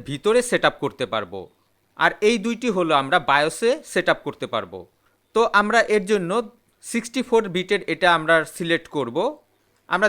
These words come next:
দেখতে পাচ্ছি আমাদের ডাউনলোডিং শুরু হয়ে গেছে। আমরা দেখতে পাচ্ছি আমাদের ডাউনলোডটি কমপ্লিট হয়ে গেছে। এখানে আমরা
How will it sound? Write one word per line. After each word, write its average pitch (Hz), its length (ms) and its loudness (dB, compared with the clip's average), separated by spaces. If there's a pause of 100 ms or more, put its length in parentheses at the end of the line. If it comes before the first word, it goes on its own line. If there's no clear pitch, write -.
দেখতে 202 260 -2
পাচ্ছি 226 220 -2 (180)
আমাদের 165 280 0 (140)
ডাউনলোডিং 185 440 0 (140)
শুরু 190 220 -2
হয়ে 143 200 2
গেছে। 170 240 -4 (680)
আমরা 175 240 -4
দেখতে 170 260 -4
পাচ্ছি 143 260 -4 (180)
আমাদের 131 320 -6 (160)
ডাউনলোডটি 147 440 -4 (100)
কমপ্লিট 139 420 -4
হয়ে 110 160 -4
গেছে। 95 260 -8 (680)
এখানে 214 240 -4 (120)
আমরা 160 160 0